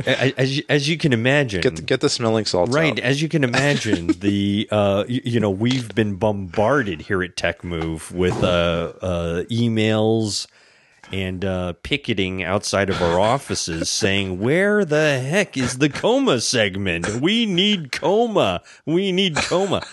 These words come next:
Speaker 1: Well, kids, you just got a good dose of it right there.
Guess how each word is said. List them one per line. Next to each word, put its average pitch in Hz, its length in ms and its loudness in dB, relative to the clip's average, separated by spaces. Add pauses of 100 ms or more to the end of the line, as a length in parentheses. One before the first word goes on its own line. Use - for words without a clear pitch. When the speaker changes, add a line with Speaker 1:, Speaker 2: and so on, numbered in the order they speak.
(480)
Speaker 1:
Well, 135 340 2
kids, 147 400 -2
you 160 140 2
just 156 300 -2
got 151 240 0
a 139 60 2
good 127 380 -2
dose 147 360 2
of 113 140 2
it 113 240 0
right 123 280 2
there. 104 320 4